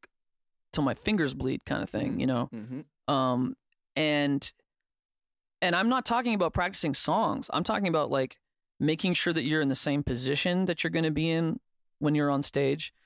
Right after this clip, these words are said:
Speaker 1: 'Cause there's, there's so many things you can't control at a show, especially when you're on
Speaker 2: Yep.
Speaker 1: tour, independent tour. You can't control the lighting, you can't control the sound, you can't control the monitoring, you can't control the, you know, the height of the stage. You can't, you can't control anything. So the,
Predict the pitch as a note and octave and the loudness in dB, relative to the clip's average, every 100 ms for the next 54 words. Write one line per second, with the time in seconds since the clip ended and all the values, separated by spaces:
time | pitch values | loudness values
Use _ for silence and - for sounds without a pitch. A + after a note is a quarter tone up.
0 | _ - G3+ G3 F#3+ - G3 - - A#3 | _ -2 0 2 0 -2 0 0 0 2
1 | A#3 A3 F#3 F3 F3 D#3+ D#3 - D3+ D3 | 2 0 0 0 -2 -2 -2 0 2 2
2 | B2+ - C#3+ C3+ - - - F3+ D#3+ D3+ | 2 0 0 0 -2 -2 0 0 0 -2
3 | D#3+ C3+ C3 - D#3 C#3+ C3+ D3 C#3 C#3+ | -2 0 0 0 0 2 0 0 0 -2
4 | B2+ - D3 - - - - E3 F3 E3+ | -2 0 0 -2 -10 -14 -6 -2 0 0
5 | E3+ C#3+ C3+ C3+ C#3+ C#3 C#3+ C#3+ D3+ C#3+ | 0 0 2 2 2 0 0 -2 -2 -2
6 | C#3 - B2+ C#3 - D3 D3 D3 D3 C#3 | -2 0 0 0 -2 -4 -2 0 0 0
7 | C3+ C3+ C3+ C#3+ - C#3+ D3 - D3 C3+ | 0 0 0 -2 -2 -4 -2 -2 0 0
8 | C3 - _ _ _ _ _ _ - D3+ | -4 -8 _ _ _ _ _ _ -2 0
9 | B2+ C3 C#3+ C3+ C3+ B2+ - C3 B2+ C3+ | 2 2 0 0 0 0 0 0 2 0
10 | B2 - - D3+ - - A#3+ - G3+ G3 | 0 -4 -2 -4 -4 -4 -4 0 0 0
11 | E3+ B2 - _ _ _ _ - F3+ E3+ | 0 -2 -4 _ _ _ _ 0 2 2
12 | - D#3+ | 2 -2